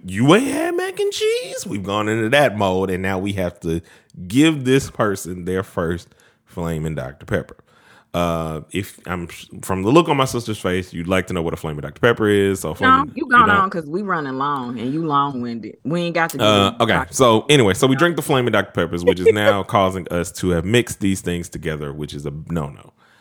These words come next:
Speaker 1: So I am driving home. My, my partner's house is, like, literally or was literally right around the corner from my mama's house.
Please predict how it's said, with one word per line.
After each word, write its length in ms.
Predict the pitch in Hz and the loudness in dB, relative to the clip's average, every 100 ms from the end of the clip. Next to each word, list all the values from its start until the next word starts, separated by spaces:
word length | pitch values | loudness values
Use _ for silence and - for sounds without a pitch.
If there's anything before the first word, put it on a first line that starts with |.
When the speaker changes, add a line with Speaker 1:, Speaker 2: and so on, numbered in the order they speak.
| _ _ - | _ _ -12
Speaker 1:
So 140 | 73 | -6
I 160 | 80 92 | -4 -4
am 160 | 73 | -6
driving 420 | 78 123 135 110 104 | 0 2 2 0 -4
home. 400 | 101 73 62 64 | -4 -4 -8 -8
My, 280 | 73 76 | -8 -10
my 280 | 71 85 85 | -12 -12 -12
partner's 380 | 80 107 101 95 | -8 -6 -4 -6
house 280 | - 95 92 | -4 -4 -6
is, 340 | 80 82 85 80 | -8 -8 -10 -10
like, 220 | 87 73 | -8 -6
literally 640 | 92 110 110 107 101 92 | -4 -2 -2 -2 -2 -4
or 200 | - 80 | -4 -6
was 440 | 76 92 92 92 - | -2 0 0 -2 -4
literally 640 | 90 87 85 82 80 80 - - | -4 -2 -4 -6 -6 -10 -14 -10
right 220 | 85 95 92 | -2 0 0
around 100 | 87 | -2
the 60 | |
corner 200 | - 80 | -6 -6
from 160 | 85 76 | -8 -10
my 80 | 76 | -8
mama's 300 | 69 67 69 | -8 -10 -14
house. 260 | - - | -18 -20